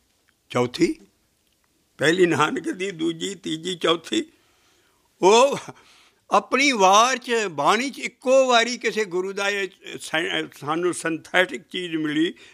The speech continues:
ਵੀ ਗੁਰੂ ਆਪਣੇ ਆਪ ਨੂੰ, ਦੇਖੋ, ਨਾਂ ਨਹੀਂ ਲਿਖਿਆ, ਪਰ ਪੀੜ੍ਹੀ ਲਿਖ ਗਏ, ਚੌਥੀ ਪੀੜ੍ਹੀ। ਵਾਰ ਹੈ, "ਜੋ ਗੁਰੂ ਬਾਬੇ ਫਿੱਟੇ,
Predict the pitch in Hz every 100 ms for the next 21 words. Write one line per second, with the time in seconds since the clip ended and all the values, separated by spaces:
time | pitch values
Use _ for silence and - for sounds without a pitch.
0 | _ 196 170 147 170 196 185 - 190 180
1 | 175 170 190 180 175 - 170 147 156 190
2 | 202 143 127 147 175 - - - 160 151
3 | 208 240 247 170 127 113 131 135 143 143
4 | 160 170 175 190 _ _ _ _ _ _
5 | 359 - _ _ _ _ _ _ _ _
6 | _ _ _ _ _ _ _ - 123 175
7 | 214 208 151 107 _ _ _ _ _ _
8 | _ _ _ _ _ _ - 135 165 170
9 | 208 202 202 208 170 175 - 214 240